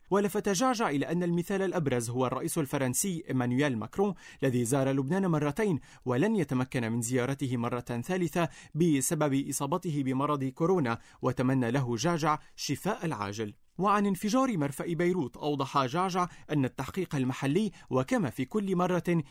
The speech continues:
يصطدم بعائق ما، مشيرا إلى وجود مطبات تعترض طريق التحقيق ومساره، ومستشهدا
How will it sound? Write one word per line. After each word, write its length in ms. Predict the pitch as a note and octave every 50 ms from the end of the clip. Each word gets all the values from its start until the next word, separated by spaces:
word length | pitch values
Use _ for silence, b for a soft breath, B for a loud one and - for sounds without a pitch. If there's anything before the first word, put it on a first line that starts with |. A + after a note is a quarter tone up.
| b b
يصطدم 580 | D3 D3 C#3 - - D#3 D3+ C#3+ D#3 D#3 D#3 C#3+
بعائق 540 | A#2+ B2+ A2 A2+ C#3+ D#3 C3 B2 - -
ما، 340 | C#3 B2+ B2 C#3 D3+ C3+ - b b b b b
مشيرا 400 | C#3 C3+ - - F3 D3+ B2+ A#2+
إلى 260 | A#2 - E3 D3 C3+
وجود 380 | B2 A#2 B2+ B2+ D#3+ F3 D#3+ C3+
مطبات 640 | B2+ A#2+ B2 - C#3 C3 A#2+ C3+ F3+ F3+ E3+ - C#3+
تعترض 720 | A#2+ A2+ - - A2+ G#2+ - - D#3 D3 C#3+ A#2+ C3 B2
طريق 360 | - C3+ C3+ E3 D#3+ - -
التحقيق 580 | D#3+ - - C3 - - - G3 G#3 - -
ومساره، 720 | C#3 C3+ B2 B2+ C3 - A#3+ A#3 A3 D#3+ A#2+ G#2 A#2+ B2 B B B B B
ومستشهدا 800 | D3 C#3 A#2+ A#2 A#2 - - F3 D#3+ - - D#3+ D#3 D3+ E3 E3+